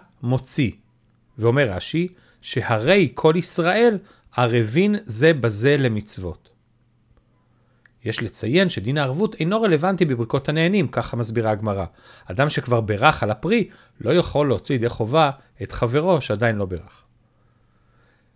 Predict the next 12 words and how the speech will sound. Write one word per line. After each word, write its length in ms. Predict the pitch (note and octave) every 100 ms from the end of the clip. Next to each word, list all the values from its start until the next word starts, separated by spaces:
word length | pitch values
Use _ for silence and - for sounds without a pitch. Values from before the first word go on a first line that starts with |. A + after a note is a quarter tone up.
| _
דברי 200 | G2 F3
הגמרא 260 | G#3+ D3 E3
בברכות 500 | C3 G2 - F3+ B2+
נאמרו 300 | G#2 B2 D#3+
על 80 |
אדם 240 | G#2 A#2+ C#3
שכבר 340 | B2 - G#2+
יצא 340 | G#2 G2 - F3
ידי 220 | C#3+ B2
חובתו 560 | - G#2 G2 - E2 G2+
ומוציא 380 | G#2+ - G#3+
אחרים, 360 | G3+ - F#3 F#3+